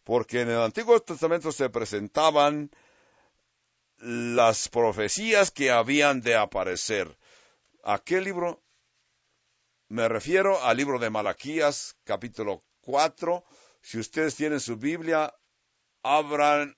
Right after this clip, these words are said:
vayan un poquito a la izquierda, a donde se, donde concluye el Antiguo Testamento, el libro de Malaquías, en los últimos versos del capítulo cuatro de el libro de Malaquías, que dice,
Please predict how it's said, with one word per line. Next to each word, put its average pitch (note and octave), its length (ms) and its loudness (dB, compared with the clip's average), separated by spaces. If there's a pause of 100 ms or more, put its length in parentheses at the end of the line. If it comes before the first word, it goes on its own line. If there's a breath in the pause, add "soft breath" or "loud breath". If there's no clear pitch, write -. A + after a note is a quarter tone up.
vayan D#3+ 340 2
un E3 80 -6
poquito C#3+ 400 -4
a B2+ 60 0
la A2+ 60 -6
izquierda, C#3+ 720 0 (300)
a A2+ 240 2
donde A2 280 -4
se, G#2 380 -4 (1040 soft breath)
donde A2 380 -2
concluye D#3+ 1400 2
el A#2+ 80 -2
Antiguo C#3 420 -2
Testamento, A#2+ 720 -6
el A2 60 -4
libro B2+ 220 -2
de G#2+ 120 -4
Malaquías, C#3+ 800 -6 (680 soft breath)
en A2+ 360 -4
los A#2+ 220 -2
últimos A3+ 800 -4
versos D3+ 480 2
del A#2 180 -6
capítulo A2+ 440 -6
cuatro A#2+ 580 0
de C3 760 2 (320 soft breath)
el G#2+ 160 0
libro B2 240 -2
de G#2+ 140 -2
Malaquías, G#2 720 -4
que A2+ 180 -4
dice, G2+ 580 -4